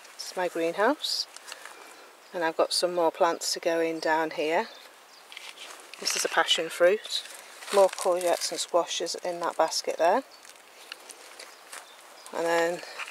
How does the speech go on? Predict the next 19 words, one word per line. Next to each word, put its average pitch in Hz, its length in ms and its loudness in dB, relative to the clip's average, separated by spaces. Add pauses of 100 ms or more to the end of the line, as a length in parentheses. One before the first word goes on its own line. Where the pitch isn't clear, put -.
this - 180 -2
is 196 100 -4
my 190 180 6
Gertrude 190 600 2
Jekyll 175 440 -4
rose. 175 340 4
She - 140 -4
smells 175 340 0
absolutely 196 560 -2
delicious 202 580 2
this - 240 -4
year. 185 240 6 (320)
Shame 226 280 4
it's 196 120 -2
not 190 160 0
smell-o-vision. 180 680 2 (1300)
Um, 180 380 4 (400)
foxgloves - 600 4
galore. 175 460 6